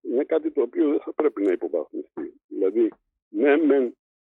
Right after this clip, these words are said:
πρέπει όλοι να δεχθούν τις συνέπειες της προσαρμογής προκειμένου να αποφευθεί μια κλιματική κρίση υπαρξιακών διαστάσεων.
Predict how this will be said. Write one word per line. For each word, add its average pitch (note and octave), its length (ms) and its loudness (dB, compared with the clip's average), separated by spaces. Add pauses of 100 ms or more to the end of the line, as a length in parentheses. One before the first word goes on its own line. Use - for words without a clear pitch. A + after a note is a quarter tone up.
πρέπει C3+ 360 -2
όλοι C3 240 0
να C3 160 0
δεχθούν A2+ 580 -2 (140)
τις A#2+ 180 -8
συνέπειες A#2+ 720 -2 (120)
της B2+ 220 -12
προσαρμογής A2+ 920 -2 (100)
προκειμένου A2 520 0
να A2+ 100 0
αποφευθεί - 540 -6
μια B2+ 240 -2
κλιματική G#2+ 680 -6
κρίση A#2+ 520 -2 (280)
υπαρξιακών A2+ 800 0
διαστάσεων. F#2+ 580 -2